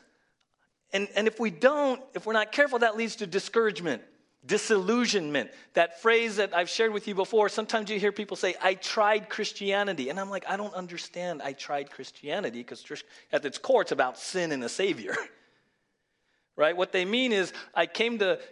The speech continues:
I, I, I, I, I tried Christianity, meaning more like the self-help model. I wanted to come to Christianity so it could fix my life in a certain timeline, a certain manner.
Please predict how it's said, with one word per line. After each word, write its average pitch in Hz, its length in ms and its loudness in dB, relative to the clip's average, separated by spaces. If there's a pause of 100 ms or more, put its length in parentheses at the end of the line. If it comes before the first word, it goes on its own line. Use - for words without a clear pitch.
(240)
I, 160 140 2
I, 147 220 -2
I, 147 100 0
I, 147 440 -4
I 143 40 -4
tried 220 460 0
Christianity, 202 760 -2
meaning 175 460 -4
more 175 240 -2
like 165 220 0
the 147 80 -6
self-help 165 760 0 (220)
model. 123 500 0 (600)
I 127 60 -4
wanted 175 300 -2
to 185 60 -4
come 190 340 -2
to 151 260 -8 (320)
Christianity 175 720 0
so 160 180 -2
it 151 60 -2
could 135 160 -8
fix - 240 -6
my 156 160 0
life 156 360 0
in 160 120 -4
a 143 80 -2
certain 139 340 -6
timeline, 131 720 -4 (520)
a 127 60 -6
certain 123 420 -8
manner. 135 380 -2